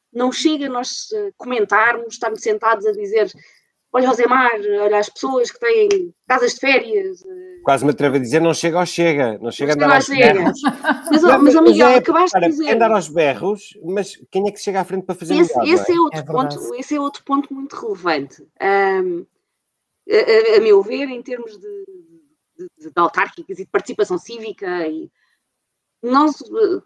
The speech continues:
Speaker 1: por algum motivo, eh, nós hoje metemos na cabeça que, eh, só ganha quem grita mais alto.
Speaker 2: Pois.
Speaker 1: Tem que gritar, tem que gritar, pode dizer a maior enormidade do planeta, pode dizer a coisa mais estúpida do mundo, mas só ganha quem grita.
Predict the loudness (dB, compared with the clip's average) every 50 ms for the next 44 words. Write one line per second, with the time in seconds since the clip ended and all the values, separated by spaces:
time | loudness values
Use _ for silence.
0 | _ _ 2 4 4 4 4 6 8 8 8 8 6 0 -8 -8 -8 -8 -10 -12
1 | -10 -10 -14 -16 -18 -20 -20 -20 -20 -18 -18 -18 -20 _ -14 -4 0 0 0 0
2 | -2 -8 -4 0 0 0 0 _ -14 -14 -14 _ _ -20 _ -20 -20 -20 _ _
3 | -18 -18 _ -8 -8 -6 -4 -6 -8 -6 _ -6 -4 -4 -4 -6 -8 -14 -18 -18
4 | _ _ _ _ -12 -6 -4 -4 -4 -6 _ -20 -20 -20 -18 -2 2 2 2 4
5 | 2 0 0 0 -2 -6 -8 -6 0 2 2 2 2 0 0 0 2 2 4 4
6 | 4 2 2 0 _ _ _ _ _ _ _ _ _ _ 0 0 0 0 -2 -2
7 | 0 -2 -2 0 0 0 0 _ 2 2 2 2 0 -2 -4 -6 -4 _ -6 -6
8 | -4 0 4 4 4 6 4 2 -2 _ -18 -20 -20 _ 0 0 0 0 -4 -6
9 | -6 -6 -6 -4 -2 0 0 0 -2 0 0 2 2 4 2 2 2 2 2 0
10 | -2 -8 -18 _ -6 -4 -4 -4 -4 -6 -8 _ -16 -14 _ -10 -8 -6 -4 -4
11 | -4 -4 -2 -4 -4 -4 -4 -6 -8 -10 -12 -12 -12 -2 _ 0 0 0 -6 -6
12 | -8 -10 -8 -6 -6 -6 -6 -6 -10 -14 _ _ _ _ _ _ _ _ _ _
13 | _ -2 -2 -2 -2 -8 _ -20 _ _ _ _ -20 -2 2 4 4 4 4 2
14 | 2 4 2 2 0 _ -4 -2 -2 -2 -4 -6 -12 _ _